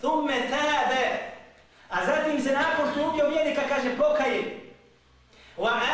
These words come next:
amene wa amila saliha. I postane vjernik kako treba i radi dobra djela.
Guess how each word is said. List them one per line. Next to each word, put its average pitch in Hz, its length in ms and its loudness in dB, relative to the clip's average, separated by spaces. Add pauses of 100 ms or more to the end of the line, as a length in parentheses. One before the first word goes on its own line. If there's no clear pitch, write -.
(140)
amene 269 380 0
wa 254 300 2
amila 269 300 -2
saliha. 269 840 -2 (300)
I 208 240 -4
postane 262 560 0
vjernik 269 400 0
kako 247 200 0
treba 269 360 0
i 247 140 0
radi 311 280 0
dobra 247 320 2
djela. 233 360 0